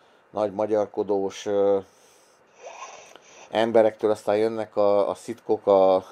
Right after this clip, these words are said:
a káromkodások, a mindenféle vagyok, de különösebben nem érdekel, mert, ö, ö, tudom, hogy, ö, Isten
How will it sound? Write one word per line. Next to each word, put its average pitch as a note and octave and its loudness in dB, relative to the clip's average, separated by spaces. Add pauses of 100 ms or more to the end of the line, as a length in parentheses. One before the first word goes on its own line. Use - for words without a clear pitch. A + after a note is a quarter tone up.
(280)
a - -16
káromkodások, G#2 0
a F#2 -4 (440)
mindenféle A2 2
vagyok, A2 4 (1300)
de G#2 4 (240)
különösebben G2+ 0
nem G#2 -2
érdekel, G2+ 2
mert, G2+ -4
ö, G2+ 2 (1200)
ö, F2+ 0 (240)
tudom, G2+ 6
hogy, G2 4
ö, G2+ 4 (800)
Isten G2+ 4